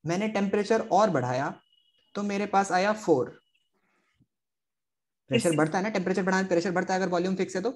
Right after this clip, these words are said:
Speaker 2: यस, sir।
Speaker 1: तो इसका मतलब यहाँ पर मेरे पास reading आई ट्वेंटी, ट्वेंटी, यहाँ पर मेरे पास आई थर्टी, यहाँ पर मेरे पास आई फ़ोर्टी, फ़ोर्टी।
Speaker 2: यस।
Speaker 1: ना?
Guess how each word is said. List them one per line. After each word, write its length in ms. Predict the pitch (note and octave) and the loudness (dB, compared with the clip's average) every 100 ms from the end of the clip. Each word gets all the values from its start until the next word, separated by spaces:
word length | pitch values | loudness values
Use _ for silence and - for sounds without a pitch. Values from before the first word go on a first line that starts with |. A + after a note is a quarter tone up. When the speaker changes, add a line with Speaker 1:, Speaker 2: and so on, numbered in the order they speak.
| - _ _ _ _ | -8 _ _ _ _
Speaker 2:
यस, 220 | A#3+ A#3+ - | 0 2 -2
sir। 180 | G3+ _ _ _ _ _ _ _ _ _ _ _ - | -16 _ _ _ _ _ _ _ _ _ _ _ -12
Speaker 1:
तो 120 | D#3+ F3+ | -4 -4
इसका 300 | F3+ - C4+ | -2 0 0
मतलब 460 | A3 G#3+ B3 B3 - | 0 0 0 -2 -6
यहाँ 260 | D#3 F#3+ G3 | -2 0 0
पर 160 | F#3+ A3+ | 0 0
मेरे 240 | G3+ G#3+ | 2 0
पास 240 | G#3 G3+ | 0 0
reading 260 | F#3+ F#3 G3+ | 2 2 2
आई 120 | G#3 | -2
ट्वेंटी, 520 | G#3 C3 B2+ C3 - - | 0 -2 -2 -6 -10 0
ट्वेंटी, 580 | D3+ D#3 G3 F#4+ - - | 0 2 -2 -4 -6 -4
यहाँ 180 | D#3+ F3 | -4 -2
पर 140 | G3 | 0
मेरे 160 | F#3+ F#3+ | 0 0
पास 280 | F#3+ F#3 | -2 -2
आई 100 | F#3+ G3+ | -2 -4
थर्टी, 360 | C#3 B2+ C3 | -2 -2 -2
यहाँ 280 | B3 F#3 E3 | -2 0 0
पर 120 | E3+ | 0
मेरे 180 | F3 F3 | 2 2
पास 260 | E3+ D#3 D#3 | 2 0 0
आई 140 | A3+ C4 _ | -2 -4 _
फ़ोर्टी, 340 | C3 - - A2+ _ _ _ _ _ _ _ _ - - - - _ _ _ | -10 -8 -12 -16 _ _ _ _ _ _ _ _ -20 -20 -20 -20 _ _ _
फ़ोर्टी। 360 | D3+ C3+ C3+ - _ _ _ _ _ - | -2 -2 -6 -14 _ _ _ _ _ -8
Speaker 2:
यस। 240 | G#3+ - _ _ - _ - | -8 -8 _ _ -20 _ -6
Speaker 1:
ना? 100 | G3+ | -6